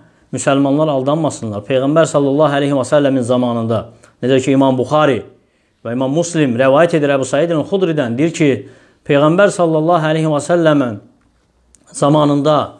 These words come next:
bir kişi gözləri batıq,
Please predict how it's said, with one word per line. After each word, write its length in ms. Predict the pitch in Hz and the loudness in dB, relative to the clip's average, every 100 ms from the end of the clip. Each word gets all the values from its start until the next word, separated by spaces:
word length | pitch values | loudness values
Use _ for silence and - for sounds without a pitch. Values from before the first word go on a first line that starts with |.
| _ _ _ _ 143 | _ _ _ _ 0
bir 200 | 180 165 | 0 0
kişi 320 | - - 175 117 - - _ _ _ - | -4 -2 -2 -2 -6 -20 _ _ _ -4
gözləri 540 | 143 139 127 147 160 170 165 - - _ _ 151 | 0 0 2 4 6 4 2 -8 -20 _ _ -2
batıq, 480 | 139 - 160 123 | -2 0 -2 -4